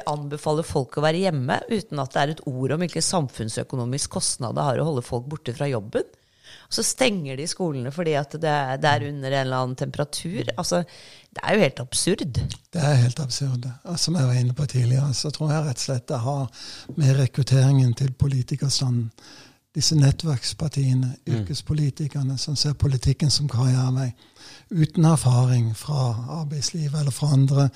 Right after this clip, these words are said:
Speaker 2: sektorer som de er satt til å <clears throat> forvalte. Dårlige politikere fører til dårlig politikk. Inkompetente politikere fører til inkompetent politikk. Ikke sant? De sier bare det at, «Nei, vi tar ansvar ved å bli sittende», eller, «Jeg er veldig lei meg, jeg skal aldri gjøre det mer.»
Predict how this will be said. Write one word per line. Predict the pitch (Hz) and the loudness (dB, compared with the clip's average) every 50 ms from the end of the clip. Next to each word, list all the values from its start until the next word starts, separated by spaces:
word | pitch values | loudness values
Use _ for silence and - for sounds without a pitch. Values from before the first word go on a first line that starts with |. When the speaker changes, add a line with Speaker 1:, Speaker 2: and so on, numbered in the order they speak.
| - - - - - | -4 -18 -16 -8 -2
Speaker 2:
sektorer | - - - 151 - - - 165 147 143 151 139 | 2 2 2 2 0 0 0 2 2 4 4 2
som | 120 - 160 156 | 2 2 2 2
de | 151 139 | 2 2
er | |
satt | - - - 151 - - | 2 2 2 0 0 0
til | 139 156 160 | 0 0 2
å | 139 135 - - - | 2 0 0 2 4
<clears throat> | 190 170 147 - - - - - | 6 6 6 6 2 -4 -20 -16
forvalte. | - - - 156 143 151 151 139 - - - 147 131 113 - 131 - _ _ _ _ _ - - - - - - - _ _ - - | -4 2 2 4 4 4 4 2 0 -2 0 0 0 0 -4 -10 -18 _ _ _ _ _ -20 -20 -20 -20 -20 -20 -20 _ _ -4 0
Dårlige | 151 139 156 170 175 | 2 2 4 4 2
politikere | 170 - 156 147 151 160 - - 143 - 165 139 | 2 2 2 2 2 0 0 -2 -4 -2 -2 -4
fører | - - 151 147 139 139 - | -4 -2 -2 -2 0 0 0
til | - 139 131 127 123 107 90 - _ - | 2 2 2 2 2 0 -2 -6 _ -8
dårlig | 185 170 147 131 139 - | -4 -2 -2 0 -2 -2
politikk. | - 151 147 147 135 - 147 131 - - - | -2 -4 -4 -4 -6 -6 -8 -10 -10 -10 -6
Inkompetente | 190 180 156 156 - 175 165 - - 151 - 135 139 - - 151 | -4 -2 -2 -2 -4 -6 -8 -8 -8 -6 -4 -4 -4 -6 -8 -10
politikere | - 151 151 147 143 - - 156 - 170 151 | -10 -8 -6 -6 -8 -6 -8 -8 -6 -6 -6
fører | - - 160 156 147 139 - | -6 -6 -6 -4 -4 -4 -4
til | 147 160 151 | -2 -2 -2
inkompetent | 139 - - 143 131 - 143 - 139 135 131 - - | -2 -2 -2 -4 -4 -4 -4 -4 -4 -4 -4 -6 -6
politikk. | 160 143 135 131 - 143 120 - - - _ - - - - _ | -6 -6 -6 -6 -8 -10 -12 -14 -16 -20 _ -20 -20 -20 -20 _
Ikke | - - | -12 -6
sant? | - 170 147 - | -4 -4 -4 -2
De | 190 180 170 | 0 0 0
sier | - - - 180 156 156 151 | 0 0 2 2 2 2 2
bare | 170 139 135 139 | 2 2 4 4
det | 143 135 139 139 | 4 4 2 2
at, | 135 - 180 | 0 -2 -2
«Nei, | 160 151 165 175 165 | -2 -2 -2 -2 -2
vi | 165 | -4
tar | 139 - 143 151 156 | -2 -2 -2 0 0
ansvar | 143 135 - - 165 160 | 2 2 2 2 2 0
ved | 151 165 160 | 2 2 0
å | 151 147 | 0 0
bli | 156 135 | 0 2
sittende», | - - 151 - _ - - 170 160 | 2 0 0 -2 _ -12 -10 -8 -4
eller, | 165 160 156 160 160 | -4 -4 -2 -2 -2
«Jeg | 160 151 | -2 0
er | 147 | 0
veldig | 147 143 135 147 156 147 143 | 2 2 2 2 2 0 2
lei | 135 139 151 156 151 | 2 2 2 2 2
meg, | 156 156 151 156 | 0 0 0 -2
jeg | 151 - - | -2 -2 -4
skal | - - - 151 | -4 -6 -6 -6
aldri | 160 165 165 | -4 -4 -2
gjøre | 156 156 151 156 147 | -2 -2 0 0 0
det | 147 | 0
mer.» | 147 147 147 147 147 - | 2 2 0 0 -2 -4